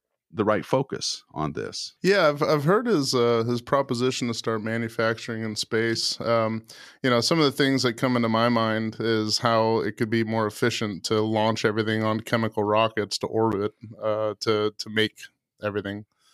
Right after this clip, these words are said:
Speaker 2: um, and all the manufacturing on Earth that would need to be done to make these factories in space and whatnot. Um, you know, that, that seems pretty pie in the sky to me. And energy wise, um,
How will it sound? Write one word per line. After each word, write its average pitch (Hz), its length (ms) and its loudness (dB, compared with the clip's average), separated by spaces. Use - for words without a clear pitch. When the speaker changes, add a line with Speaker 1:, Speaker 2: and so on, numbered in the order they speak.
Speaker 2:
um, 104 680 0
and 107 220 0
all 107 180 2
the 107 60 -2
manufacturing 107 760 -2
on 101 200 -4
Earth 131 300 0
that 98 160 -6
would 107 160 -4
need 107 160 -2
to 101 80 -12
be 101 140 -4
done 104 540 -2
to 104 340 -4
make 104 520 -2
these 101 400 -6
factories 104 600 -2
in 101 120 -8
space 104 460 -2
and 110 80 -14
whatnot. 104 460 -2
Um, 101 580 0
you 113 100 -4
know, 104 120 0
that, 107 240 0
that 143 140 4
seems 123 240 -2
pretty 110 240 -2
pie 110 240 -4
in 104 80 -6
the 110 80 -6
sky 107 260 -2
to 104 80 -4
me. 107 220 -4
And 107 260 -6
energy 123 420 0
wise, 107 640 -2
um, 107 460 -6